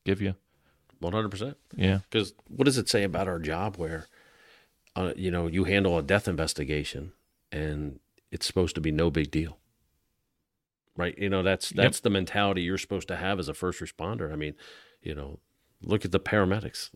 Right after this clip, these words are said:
Speaker 2: the, you know, the onslaught of things that they see on a daily basis and
Speaker 1: Mm-hmm.
Speaker 2: trauma that they see with, with people going through those things.
Speaker 1: Yep.
Speaker 2: And just like us, they gotta pick up, go to the next call when they're done.
Speaker 1: Yeah.
Speaker 2: And it's,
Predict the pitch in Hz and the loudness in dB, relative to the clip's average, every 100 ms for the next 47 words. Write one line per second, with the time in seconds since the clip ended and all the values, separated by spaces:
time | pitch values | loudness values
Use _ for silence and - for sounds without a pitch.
0 | _ - 73 80 80 78 78 - _ - | _ -14 -6 -2 -2 -4 -6 -12 _ -10
1 | 85 78 73 71 76 - 87 101 110 - | -6 -4 -6 -4 -6 0 4 4 4 4
2 | 90 92 - 85 80 78 69 - _ _ | 6 6 2 0 0 0 -4 -12 _ _
3 | _ _ _ _ _ _ _ _ _ _ | _ _ _ _ _ _ _ _ _ _
4 | _ _ 101 107 90 80 90 92 - - | _ _ 0 2 0 0 0 4 4 4
5 | 90 95 85 69 73 67 85 90 87 73 | 4 2 0 -2 -6 -2 0 2 0 0
6 | 85 90 - - 104 90 110 82 90 80 | 0 0 -2 2 4 6 4 4 2 0
7 | 80 - 110 - 78 73 69 - _ 76 | 0 2 2 4 2 2 0 -4 _ -6
8 | - - 104 87 80 85 82 - 123 151 | -4 -2 0 0 0 0 0 0 0 2
9 | - - - - _ - - - - - | -2 -6 -12 -18 _ 0 2 2 -4 -20
10 | - _ _ _ _ _ _ - - 76 | -20 _ _ _ _ _ _ -10 -6 -6
11 | - - - - - 85 98 120 110 85 | -8 -16 -20 -12 -2 0 2 0 -2 0
12 | 78 73 90 95 - 87 80 85 - - | 0 0 0 0 0 0 0 -2 -4 -2
13 | 76 73 69 67 - 110 135 - 78 80 | -2 0 -4 -6 2 4 4 2 0 0
14 | 78 - | 0 -4